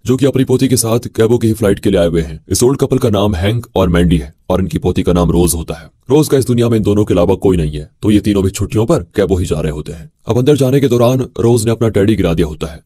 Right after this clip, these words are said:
हालांकि वो दस साल की है, पर फिर भी अपने इस बचपन के टेडी को आज तक नहीं छोड़ पाई। You know, ग्रेट अटैचमेंट है। अब उसके लिए वो टेडी बहुत जरूरी था, तो वो दौड़कर बाहर आ जाती है।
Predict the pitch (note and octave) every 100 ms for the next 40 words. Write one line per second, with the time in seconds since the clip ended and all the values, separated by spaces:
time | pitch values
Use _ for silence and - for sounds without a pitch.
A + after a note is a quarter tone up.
0 | - F#2 F#2 G2 C3 A2 G#2 B2 C3 E3
1 | F3+ G3 G3+ F3+ - F3+ F3+ E3+ E3 B2
2 | C3 C#3+ C3 A#2+ A2+ B2+ A#2 A2 - G#2+
3 | G2 G2+ G#2 G2+ C#3+ D#3+ - F3 F3+ E2
4 | - A2 G#2 G2 E2 E2+ D#2 - - -
5 | - G2+ - B2 C3+ B2 B2 C3 A#2+ A2+
6 | B2+ D#3+ E3+ D#3+ D#3 _ E3 D#3+ D#3+ E3+
7 | C#3+ F#2+ F#2+ F2 E2+ - -